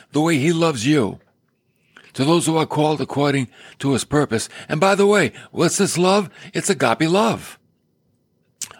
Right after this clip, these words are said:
Unconditional love. It means when God loved the whole world that he sent his only begotten son, he loved us all unconditionally. We love God back unconditionally. No string.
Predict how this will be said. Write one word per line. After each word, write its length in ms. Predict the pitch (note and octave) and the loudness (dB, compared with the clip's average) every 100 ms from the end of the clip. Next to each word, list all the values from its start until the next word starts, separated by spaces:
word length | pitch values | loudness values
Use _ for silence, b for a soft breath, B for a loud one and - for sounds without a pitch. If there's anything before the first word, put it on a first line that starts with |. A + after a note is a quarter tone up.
| B | B
Unconditional 1040 | B2 D#3 E3+ D#3+ F#3 C3+ G#2 C3 C#3+ D#3 - B | -2 -2 0 -2 0 0 0 0 -2 -2 -6 B
love. 400 | D3 G#3 F3 F2 - B D#3 | -2 2 2 -2 -10 B -6
It 140 | D#3+ | -2
means 420 | F3 F3+ F#3 - - B B B | 0 2 0 -2 -10 B B B
when 220 | D#3+ C#3 | -2 2
God 320 | D#3+ F#3 G3+ | 2 4 2
loved 240 | G3 F#3+ | 2 2
the 120 | E3 C3+ | 0 2
whole 260 | F#3 F3+ | 4 4
world 260 | F#3+ G3+ C#3+ | 4 2 0
that 120 | C3+ | -4
he 60 | C3 | -2
sent 280 | E3 E3+ | -4 -4
his 120 | C#3+ D#3 | -2 -2
only 160 | D#3 | -2
begotten 380 | C3+ C#3 C#3+ C3 | -2 -2 -2 -2
son, 420 | - F3+ E3 C3+ - B B B | -2 0 0 0 -6 B B B
he 120 | E3 | 0
loved 300 | E3 G3+ F3 | 2 2 0
us 160 | - F3 | 0 0
all 240 | F3 D#3+ | 0 0
unconditionally. 840 | D3+ C3 B2+ C#3+ - F#2 F2+ A2 - B B B B | -2 -4 -2 -2 -4 -4 -4 -4 -8 B B B B
We 260 | C#3 G#3 | 0 2
love 320 | G3+ F3 B2+ | 2 2 0
God 500 | A2 C#3+ B2 F#2+ F#2 | 0 2 2 -2 -4
back 520 | D#3+ F3 B2 B2+ - - B B | 0 0 0 -2 -6 -16 B B
unconditionally. 1120 | - F3 F#3 D3+ D3+ B2 G2 - G#1 - - _ _ _ _ _ _ _ _ b b | 0 0 0 -2 0 0 -2 -6 -10 -10 -14 _ _ _ _ _ _ _ _ b b
No 200 | C#3 F3+ | 0 2
string. 260 | - E3 | 2 -2